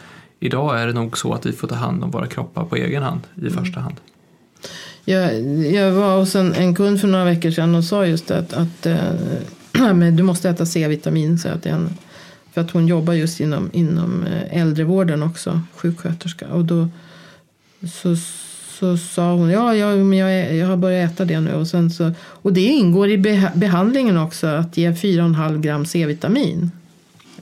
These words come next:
Speaker 2: Nu vet jag faktiskt inte om, om det var till de äldre eller om det var på sjukhuset de menar. Och då sa jag, "Ja, det är jättebra, men det är ju alldeles för lite." Plus att de kanske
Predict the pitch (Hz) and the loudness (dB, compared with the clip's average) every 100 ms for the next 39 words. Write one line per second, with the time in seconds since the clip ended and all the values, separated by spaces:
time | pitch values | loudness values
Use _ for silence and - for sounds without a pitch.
0 | - 170 175 170 - 175 214 208 143 - | -4 0 0 -2 -2 -2 -2 -4 -8 -8
1 | 175 - 156 - 170 - 151 156 160 185 | -8 -6 -6 -4 -6 -4 -2 0 0 0
2 | 226 226 156 165 160 160 151 - - 208 | -2 -4 -4 -4 -4 -4 -4 -6 -4 -2
3 | 208 170 151 156 160 156 151 143 156 170 | 0 0 -2 -2 -2 -2 -2 -4 -6 -6
4 | 180 165 - 220 196 190 160 - 165 - | -4 -4 -8 -12 -8 -4 -4 -4 -10 -14
5 | - - - - - - _ 170 170 160 | -20 -20 -20 -20 -20 -20 _ 0 0 2
6 | 160 147 147 151 208 185 160 208 170 - | 0 0 0 0 2 2 2 0 -2 -6
7 | - 165 175 254 139 104 - 165 135 143 | -2 0 2 2 0 -2 0 0 2 0
8 | 117 101 131 135 143 - 147 262 294 - | 0 -2 -2 -4 -4 -4 -2 0 -2 -8
9 | - 165 _ _ _ - 147 - 139 - | -10 -12 _ _ _ -4 -4 -4 -6 -4
10 | 143 - 127 - 139 110 | -6 -4 -6 -4 -4 -4